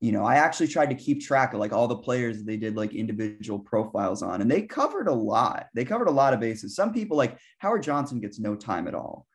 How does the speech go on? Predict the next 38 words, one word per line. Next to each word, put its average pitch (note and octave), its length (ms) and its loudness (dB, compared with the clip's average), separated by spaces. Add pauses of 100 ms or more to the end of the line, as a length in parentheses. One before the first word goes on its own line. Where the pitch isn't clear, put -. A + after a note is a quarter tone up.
(220)
Um, G#2 440 2 (120)
that E3+ 180 4
made E3 140 6
me A2+ 80 2
kinda F2+ 260 -4
sad - 320 -10
because A2+ 240 -2
Hojo D3+ 440 6
is, A2 180 0
like, G2+ 280 2
the A2 100 -2
lifer A2 560 0
on F#2+ 180 -6
that F2 220 -8
team, D#2+ 580 -6
even D#3 240 6
if C#3+ 100 4
he D3 60 4
w-, A#2+ 260 2
didn't A#2+ 220 2
really, A2 300 2
like, F#2 320 -4 (280)
like, B2+ 140 2
Mookie, D#3 460 4
I C3 40 2
guess, A#2+ 220 0
going A2 320 -2
into A#2 240 0
eighty-six A2+ 640 -4
would A2 200 -2
be A2 140 0
considered G#2 540 -2
the G2+ 80 -2
lifer, G#2 500 0
or G#2 120 -2
maybe G#2+ 260 2
Jesse G#2 320 -4
Orosco, G2 840 -4